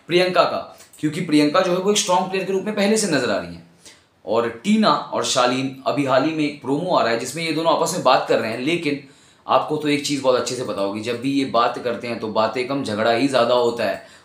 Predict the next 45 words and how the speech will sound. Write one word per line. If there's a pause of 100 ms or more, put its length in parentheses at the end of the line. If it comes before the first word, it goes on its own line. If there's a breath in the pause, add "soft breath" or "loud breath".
और
ये
खुलासे
ही
करते
हैं
एक
दूसरे
को
लेकर।
अभी
हाल
ही
में
शालीन
जब
बात
करना
शुरू
करते
हैं
तो
कहते
हैं
कि
देखो (720 loud breath)
जो
भी
अपने
बीच
में
था (560)
वो
सब
ख़त्म
करते
हैं,
एक
बोलते
हैं
ना
नया
शुरू
करते
हैं,